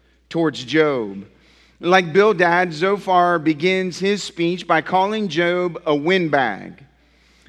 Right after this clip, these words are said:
In verse two, uh, Zophar seems to imply that Job's multitude of words is evidence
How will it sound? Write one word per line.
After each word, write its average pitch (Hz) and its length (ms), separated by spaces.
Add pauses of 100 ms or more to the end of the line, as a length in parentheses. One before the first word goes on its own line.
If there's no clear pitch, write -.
In 208 180
verse 202 320
two, 214 580 (600)
uh, 165 160
Zophar 208 640
seems 220 440
to 214 180
imply 190 420
that 190 220
Job's 202 500
multitude 220 680
of 226 100
words 160 640 (280)
is 190 280 (120)
evidence 170 680